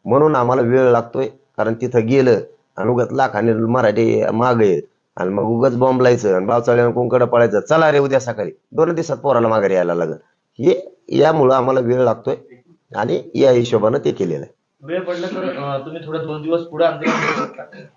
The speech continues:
Speaker 1: काय समज?
Speaker 2: एक-, एकीकडे तुम्ही सांगता संस्कृती, नेहमी तुम्ही संस्कृती
Speaker 1: अहो, मग त्याचा आणि याचा काय समज? असं काय करता? त्याचा, त्याचा काय समज? तो, अ, संस्कृतीचा भाग आहे,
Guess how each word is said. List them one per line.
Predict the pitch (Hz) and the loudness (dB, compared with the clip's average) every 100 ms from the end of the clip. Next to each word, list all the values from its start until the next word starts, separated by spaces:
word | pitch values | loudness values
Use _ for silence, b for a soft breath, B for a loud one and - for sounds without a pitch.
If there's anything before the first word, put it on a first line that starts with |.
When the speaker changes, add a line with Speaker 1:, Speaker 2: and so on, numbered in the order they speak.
| _ _ | _ _
Speaker 1:
काय | 120 | -2
समज? | 120 135 139 | 0 2 0
Speaker 2:
एक-, | 135 143 | -2 -8
एकीकडे | 143 139 156 156 | -14 -14 -14 -14
तुम्ही | 156 156 | -14 -20
सांगता | 120 135 135 151 | -18 -14 -14 -14
संस्कृती, | 131 123 127 135 139 | -14 -16 -18 -20 -14
नेहमी | 123 120 135 | -10 -10 -12
तुम्ही | 131 135 | -14 -14
संस्कृती | - - 117 - | -16 -14 -12 -2
Speaker 1:
अहो, | 113 | 0
मग | 127 127 | 2 2
त्याचा | 147 143 | 2 4
आणि | 143 | 2
याचा | 139 | 2
काय | 143 | 2
समज? | 151 139 117 | 0 0 0
असं | 120 | -2
काय | 151 147 | 0 0
करता? | 120 143 - _ _ _ _ - | 0 -4 -14 _ _ _ _ -6
त्याचा, | 123 - | -2 0
त्याचा | 226 220 220 | 0 0 2
काय | 202 | 2
समज? | 175 151 143 | 2 2 2
तो, | - | 2
अ, | 170 - 117 101 90 80 - | 2 2 0 0 -2 -6 -10
संस्कृतीचा | - 104 113 139 - 151 147 | -8 -6 -4 -6 -6 -4 0
भाग | 123 104 | 0 2
आहे, | 104 | 0